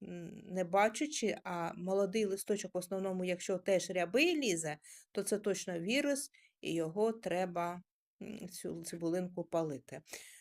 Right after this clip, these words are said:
Інколи спостерігають рік іще. Е, буває, що дійсно важка й недостача вітамінів, е, та мінералів, або навпаки багато і,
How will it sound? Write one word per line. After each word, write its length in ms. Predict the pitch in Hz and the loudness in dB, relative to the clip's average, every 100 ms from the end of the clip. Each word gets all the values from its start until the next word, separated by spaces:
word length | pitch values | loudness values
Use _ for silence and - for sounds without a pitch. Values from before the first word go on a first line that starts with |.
| _ | _
Інколи 360 | - 277 302 285 | -2 0 2 2
спостерігають 840 | - - - 202 190 202 190 180 190 | 2 -2 0 0 2 2 2 0 -8
рік 400 | 196 240 311 - | -2 -2 -2 -4
іще. 560 | 262 - - 269 254 240 - _ _ _ _ _ _ | -4 -4 0 2 0 -4 -14 _ _ _ _ _ _
Е, 180 | - 180 | -6 -4
буває, 540 | 175 180 185 196 190 | -2 2 4 6 4
що 180 | 180 170 | 2 -4
дійсно 840 | 165 196 208 - 170 156 160 156 143 - _ _ _ _ 170 - - | -6 -4 -4 -4 -6 -4 -6 -6 -10 -18 _ _ _ _ -20 -20 -4
важка 680 | 165 175 - - 202 190 | 2 2 2 0 4 6
й 220 | 180 170 170 | 6 2 -2
недостача 760 | 180 180 185 180 170 165 165 | 0 2 2 4 2 2 0
вітамінів, 680 | 165 170 202 226 277 269 262 - - | -2 2 2 4 2 2 0 -2 -8
е, 160 | 214 | -8
та 120 | 214 220 | 0 2
мінералів, 760 | 226 220 220 220 214 214 214 214 - - _ | 4 2 4 4 4 4 0 -4 -12 -20 _
або 280 | 180 185 196 | -2 2 2
навпаки 640 | 185 170 170 175 - 277 | 2 0 -2 -4 0 2
багато 680 | 240 247 240 240 240 240 233 226 - | 6 8 8 6 4 2 -2 -2 -4
і, 340 | 214 208 214 | 0 0 0